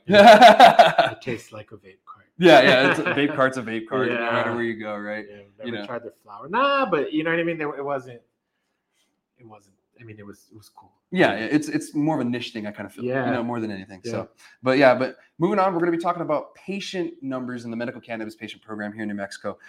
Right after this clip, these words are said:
Speaker 2: As you guys know, we've been a, um, New Mexico has been a medical cannabis, um, state since around two thousand seven. That's when the governor signed the bill.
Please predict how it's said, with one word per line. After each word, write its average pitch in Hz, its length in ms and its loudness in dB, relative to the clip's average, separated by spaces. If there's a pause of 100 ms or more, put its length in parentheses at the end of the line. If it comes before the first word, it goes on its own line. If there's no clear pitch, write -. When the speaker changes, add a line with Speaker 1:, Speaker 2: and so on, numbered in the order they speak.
(140)
Speaker 2:
As 123 100 -8
you 135 60 -2
guys 143 220 2
know, 135 140 -2
we've 131 220 -4
been 139 120 -2
a, 117 260 -4
um, 104 340 -6 (600)
New 120 200 -6
Mexico 123 420 -6
has 113 200 -6
been 113 160 -8
a 110 120 -8
medical 113 500 -8
cannabis, 117 680 -8 (460)
um, 110 240 -2
state 135 540 -6
since - 260 -14
around 110 260 -6
two 131 120 -12
thousand 117 300 -4
seven. 143 320 -4
That's 120 160 -12
when 110 80 -8
the 107 60 -10
governor 110 300 -6
signed 110 240 -10
the 107 60 -10
bill. 123 380 -4